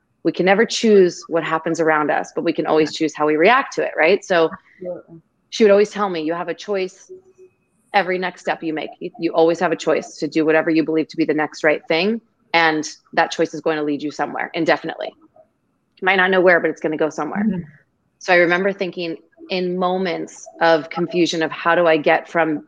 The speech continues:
Speaker 1: I didn't, I don't, didn't know celebrities. I don't have celebrities in my family. I, it's like,
Speaker 3: Yeah.
Speaker 1: "What am I gonna do?" I thought, "Okay, well, if I ha-, if I really wanna take my voice somewhere,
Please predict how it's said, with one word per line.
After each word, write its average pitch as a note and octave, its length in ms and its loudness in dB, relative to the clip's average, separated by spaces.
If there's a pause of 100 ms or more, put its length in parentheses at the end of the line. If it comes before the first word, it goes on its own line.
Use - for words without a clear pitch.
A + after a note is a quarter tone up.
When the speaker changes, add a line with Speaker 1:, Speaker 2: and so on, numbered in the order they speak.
Speaker 1:
I E3 100 2
didn't, F#3+ 280 -2
I E3+ 60 2
don't, F3+ 280 -2
didn't E3+ 200 -2
know D#3 100 0
celebrities. D#3 720 -2
I D#3 40 0
don't D#3 140 -4
have D#3 240 -4
celebrities D#3 400 2
in D#3 60 -4
my D3+ 100 -4
family. D#3 400 -2
I, D#3 140 2
it's E3 260 -4
like, - 160 -8
Speaker 3:
Yeah. E3+ 220 -4
Speaker 1:
"What D#3+ 140 4
am D#3 60 2
I D#3 60 2
gonna D3+ 140 0
do?" D#3+ 160 6 (720)
I F3 100 2
thought, F3+ 260 2
"Okay, E3+ 280 2
well, F3 160 2
if E3+ 160 0
I E3+ 60 2
ha-, - 260 -10
if F3 160 -4
I E3+ 80 2
really F#3 420 2
wanna F3+ 320 -6
take E3+ 340 -6
my D#3+ 340 -2
voice D#3+ 480 -2
somewhere, D#3+ 960 -2